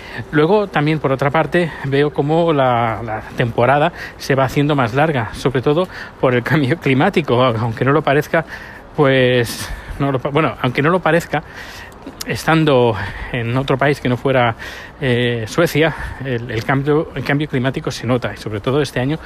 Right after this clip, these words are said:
como he comentado, hemos tenido récords de temperatura impresionantes. Hoy está haciendo bastante calor, mañana va a hacer un poquito más, vamos a llegar a veintinueve grados, a lo mejor treinta, ya veremos mañana, eh, pero bueno, luego sí, se van a, a moderar.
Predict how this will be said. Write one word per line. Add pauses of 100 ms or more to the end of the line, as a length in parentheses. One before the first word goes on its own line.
(320)
como
he
comentado,
hemos
tenido
récords (200)
de
temperatura (380)
impresionantes. (1120)
Hoy
está
haciendo
bastante
calor,
mañana (300)
va
a
hacer
un
poquito
más,
vamos
a
llegar
a
veintinueve
grados,
a
lo
mejor
treinta,
ya
veremos
mañana, (500)
eh,
pero
bueno,
luego
sí,
se
van
a,
a
moderar.